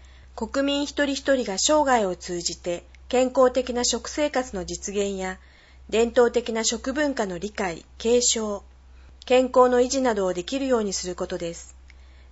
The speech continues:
また、食育基本法では、食育を次のように位置づけています。一、生きる上での基本であって、知育、徳育、体育の基礎となるべきもの。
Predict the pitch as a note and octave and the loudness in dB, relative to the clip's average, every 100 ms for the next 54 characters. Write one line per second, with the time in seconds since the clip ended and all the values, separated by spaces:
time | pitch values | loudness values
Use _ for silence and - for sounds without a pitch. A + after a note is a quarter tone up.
0 | - G3 G3+ G3 G3+ - - - - A3+ | -10 -8 -4 -6 -8 -20 -20 -8 -4 -4
1 | C#4+ C#4+ D4+ - C4+ D4 D4 C#4 C#4 B3+ | -2 -2 -4 -6 -2 0 2 2 2 2
2 | G#3+ F#3 G3+ - - - - G#3+ C4 B3+ | 0 -4 -12 -20 -20 -6 -6 -4 -2 -2
3 | B3+ B3 A#3+ B3+ D4+ D#4 B3+ G#3+ F3+ G3+ | 0 -2 0 -4 0 2 2 0 -4 -6
4 | G3+ - A3 F3+ E3 E3 - - - - | -6 -6 -4 -6 -8 -12 -14 -18 -20 -20
5 | - - - - - - - - - - | -20 -20 -20 -20 -20 -20 -20 -20 -16 -14
6 | G3 - A3 - - - - - - - | -8 -6 -6 -8 -20 -20 -20 -20 -20 -20
7 | - - G#3+ D4 D4 B3+ A3 G#3 F3 E3 | -12 -10 -2 0 0 0 0 -2 -6 -8
8 | G3+ G3 B3 B3 B3 A#3 - - E3+ - | -8 0 2 2 0 0 -8 -12 -12 -12
9 | - - - - - C#4 B3 - F3 E3+ | -20 -20 -20 -8 -4 -2 -4 -6 -8 -8
10 | - - A3 - C4+ C4 - A#3 A#3 - | -18 -10 -10 -4 -2 -2 -6 -8 -10 -12
11 | - D4 C#4+ D4 A#3 F#3+ - D4+ B3+ A3+ | -8 2 2 2 -2 -2 -2 -2 0 -2
12 | G#3+ F3 - D#3+ D#3+ D#3+ | -2 -4 -8 -10 -10 -12